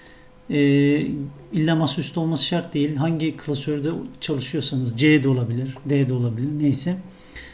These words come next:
Ama ben masa üstüne daha kolay geldiği için masa üstünü bakın bu şekilde ekledim. Ee,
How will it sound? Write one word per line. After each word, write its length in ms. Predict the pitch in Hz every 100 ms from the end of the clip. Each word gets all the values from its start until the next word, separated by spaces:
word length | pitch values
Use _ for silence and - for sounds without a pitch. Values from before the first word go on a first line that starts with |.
| - -
Ama 200 | 180 165
ben 120 | 175
masa 340 | 165 151 -
üstüne 500 | 160 - - 151 160 240 - -
daha 200 | 151 147
kolay 320 | 156 147 143
geldiği 300 | 151 156 160
için 300 | 131 - 151
masa 260 | 143 135 147
üstünü 340 | - 143 135
bakın 240 | 131 156
bu 40 | 143
şekilde 380 | 143 139 131 143
ekledim. 420 | 143 131 139 185 - - - - - - - - - -
Ee, 560 | 151 143 135 139 139 139